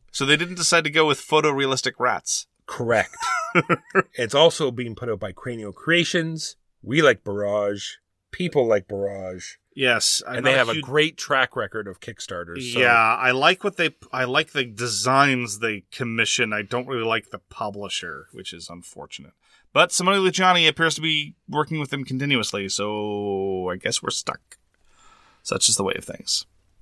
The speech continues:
Speaker 2: Lastly, from me, David Thompson is sort of dabbing his fingers into something completely different,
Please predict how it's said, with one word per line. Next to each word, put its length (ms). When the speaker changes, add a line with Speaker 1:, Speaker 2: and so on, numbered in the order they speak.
Speaker 2:
Lastly, 320
from 180
me, 400
David 360
Thompson 640
is 600
sort 300
of 160
dabbing 320
his 240
fingers 540
into 220
something 260
completely 420
different, 380